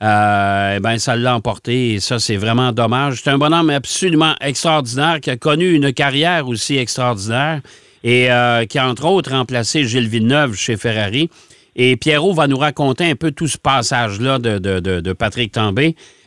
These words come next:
Euh, on va en parler de toute façon tous les deux et de son amitié, euh, vraiment, euh, c'est un intime à Gilles Villeneuve.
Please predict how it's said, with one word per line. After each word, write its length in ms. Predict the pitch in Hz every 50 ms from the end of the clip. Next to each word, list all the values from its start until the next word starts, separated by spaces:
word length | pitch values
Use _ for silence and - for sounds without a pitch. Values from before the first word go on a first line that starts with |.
| _
Euh, 120 | 110 107 110 110
on 60 | 117
va 180 | 117 139 160 156
en 100 | 135 120
parler 280 | - 123 127 135 139
de 80 | 123 117
toute 220 | 104 - - -
façon 360 | - 127 113 104 - 123 127 117
tous 120 | - 113
les 180 | 104 101 98 95
deux 140 | 127 143
et 80 | 147 127
de 120 | 120 127
son 280 | 123 - 143 135 135 147
amitié, 760 | 165 170 160 151 139 117 - - - 160 165 165 156 143 123 113
euh, 320 | 110 107 107 107 107 104 104
vraiment, 320 | 98 110 120 131 131 143
euh, 460 | 151 151 147 143 139 123 117 113 110 107
c'est 140 | - - 123
un 160 | 120 123 139
intime 520 | 156 156 139 - - 165 160 147 127 107 -
à 120 | - 113 110
Gilles 220 | 95 110 127 117
Villeneuve. 580 | 107 110 107 101 107 120 135 147 143 127 98